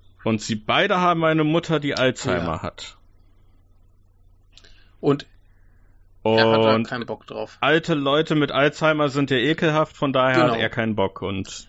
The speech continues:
Speaker 2: Und das, das
Speaker 1: hält
Speaker 2: wird
Speaker 1: sich
Speaker 2: aber,
Speaker 1: da
Speaker 2: glaub ich,
Speaker 1: raus.
Speaker 2: auch nie so richtig aufgelöst mit den beiden, ne? Er geht ja dann irgendwann
Speaker 1: Es hat eine sehr
Speaker 2: Ja,
Speaker 1: bizarre
Speaker 2: also er geht ja
Speaker 1: Auflösung.
Speaker 2: dann zu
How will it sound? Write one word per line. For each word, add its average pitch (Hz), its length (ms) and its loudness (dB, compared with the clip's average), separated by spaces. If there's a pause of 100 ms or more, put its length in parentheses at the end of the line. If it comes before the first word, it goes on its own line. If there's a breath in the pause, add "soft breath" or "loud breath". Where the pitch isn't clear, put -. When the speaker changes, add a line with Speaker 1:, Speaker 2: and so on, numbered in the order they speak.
Speaker 2:
Und 147 180 -2
das, 156 120 -2
das 190 140 -4
Speaker 1:
hält 196 80 2
Speaker 2:
wird 262 80 0
Speaker 1:
sich 214 120 0
Speaker 2:
aber, 226 60 4
Speaker 1:
da 185 80 0
Speaker 2:
glaub 214 160 2
ich, 202 80 0
Speaker 1:
raus. - 160 -4
Speaker 2:
auch - 40 -6
nie 190 120 0
so 233 160 -4
richtig 220 440 -4
aufgelöst 120 680 -2
mit 117 220 -4
den 110 260 -4
beiden, 104 400 -4
ne? 143 140 -4
Er 131 140 -2
geht 156 200 0
ja 151 80 2
dann 143 140 -2
irgendwann 147 580 -2 (800)
Speaker 1:
Es - 180 -2
hat 208 180 2
eine 185 280 0
sehr 156 300 4
Speaker 2:
Ja, 143 160 4
Speaker 1:
bizarre 117 340 -2
Speaker 2:
also 196 160 2
er 143 80 2
geht 170 200 0
ja 185 60 0
Speaker 1:
Auflösung. - 0 -
Speaker 2:
dann 170 180 -4
zu 156 180 -4